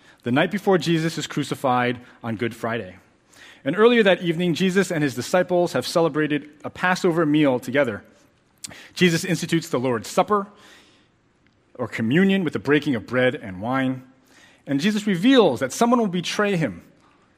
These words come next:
And he tells Peter and the disciples that they will all desert him. And the disciples vehemently deny that they won't desert Jesus. They won't deny Jesus.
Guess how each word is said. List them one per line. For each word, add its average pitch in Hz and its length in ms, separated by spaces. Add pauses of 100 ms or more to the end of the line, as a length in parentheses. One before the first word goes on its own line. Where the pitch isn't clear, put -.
(440)
And 135 80
he 131 40
tells 175 280
Peter 185 340
and 123 140
the 123 40
disciples 135 460
that 117 120
they 214 100
will 220 100
all 214 300
desert 214 400
him. 107 260 (960)
And 117 100
the 113 40
disciples 143 360
vehemently 160 460
deny 127 480
that 110 140
they 147 120
won't 127 260
desert 101 360
Jesus. 95 600
They 123 100
won't 143 180
deny 110 460
Jesus. 92 580